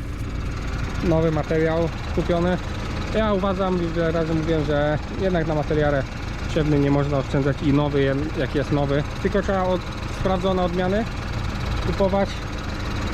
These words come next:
i jednak idzie dużo zaoszczędzić, jeśli chodzi o ochronę i tak dalej, więc póki co chyba zostaniemy przy kupowaniu materiału. Mo-, jest on droższy, w zeszłym roku był drogi, bardzo drogi, w tym roku może trochę tańszy.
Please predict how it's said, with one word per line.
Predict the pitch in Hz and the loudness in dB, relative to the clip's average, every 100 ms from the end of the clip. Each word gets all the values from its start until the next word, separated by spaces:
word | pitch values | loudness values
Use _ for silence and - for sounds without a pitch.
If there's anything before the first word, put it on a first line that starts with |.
| - | 2
i | 165 165 165 | 4 4 4
jednak | 156 156 147 139 - 160 | 2 2 0 0 -2 0
idzie | 147 | 2
dużo | 143 139 131 | 2 2 2
zaoszczędzić, | 135 120 - 131 113 | 2 0 0 0 0
jeśli | 120 - | -2 0
chodzi | 127 135 | 0 2
o | 139 | 0
ochronę | 123 147 143 139 127 | 0 2 2 2 2
i | |
tak | 120 113 | 0 0
dalej, | 120 113 110 | 0 0 0
więc | 117 113 - - - - - - - - - - | 0 -2 -4 -4 -4 -4 -4 -2 -2 -2 -2 0
póki | 165 160 | 0 2
co | 160 | 2
chyba | 151 143 | 2 2
zostaniemy | 139 - 143 139 131 | -2 0 2 2 2
przy | 147 123 - - - - - - - | 0 -2 -4 -6 -4 -4 -4 -2 0
kupowaniu | 147 131 131 127 | 2 2 2 2
materiału. | 123 131 127 113 113 - - | 0 0 0 0 -2 -4 0
Mo-, | 185 | 2
jest | 202 190 | 2 2
on | 170 | 0
droższy, | 160 170 165 170 | 0 0 0 -2
w | |
zeszłym | 160 151 160 | 0 0 2
roku | 165 | 2
był | 147 | 2
drogi, | 147 165 165 170 170 | 4 4 4 2 2
bardzo | 156 151 147 | 0 0 0
drogi, | 156 170 185 | 0 0 -2
w | - | 0
tym | 160 | 0
roku | 156 156 | 0 0
może | 147 147 | 0 0
trochę | 151 131 - - - - | 0 0 0 -2 -2 0
tańszy. | 208 202 226 | 2 2 0